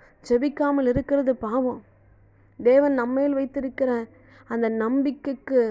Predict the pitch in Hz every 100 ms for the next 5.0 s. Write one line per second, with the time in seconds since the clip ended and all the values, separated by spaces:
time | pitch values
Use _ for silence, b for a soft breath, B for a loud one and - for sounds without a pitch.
0 | 214 B B B - 226 262 277 262 277
1 | 277 254 247 254 240 233 262 - 277 277
2 | 269 240 262 294 277 269 254 - 226 -
3 | B - 247 285 285 285 269 240 262 285
4 | 285 285 269 - 247 285 285 269 247